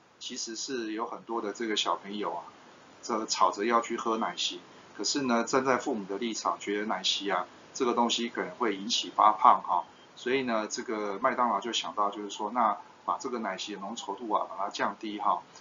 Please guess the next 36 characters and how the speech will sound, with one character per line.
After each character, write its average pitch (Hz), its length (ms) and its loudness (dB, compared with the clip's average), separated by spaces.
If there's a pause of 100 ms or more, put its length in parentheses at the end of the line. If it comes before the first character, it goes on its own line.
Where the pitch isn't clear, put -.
(160)
那 127 100 -4
么 131 80 2
让 139 160 6
小 101 180 0
孩 98 160 0
子 104 200 -6
呢 101 260 -8
有 95 180 -6
一 110 60 -6
点 107 240 -6
就 110 140 -8
是 110 180 -8
说， 113 200 2
哎， 123 200 -2
我 117 100 0
有 107 120 -2
吃 - 200 0
到 123 160 6
这 127 120 -2
个 104 60 -2
味 117 180 0
道 110 340 8
哈， 95 200 0
浅 98 220 -12
尝 101 240 -4
即 104 200 -8
止。 90 260 -10 (300)
那 120 100 -6
这 165 140 2
样 139 120 4
子 117 140 -6
呢 110 240 -4
也 92 200 -8
让 120 220 0
父 - 140 -8
母 101 120 -10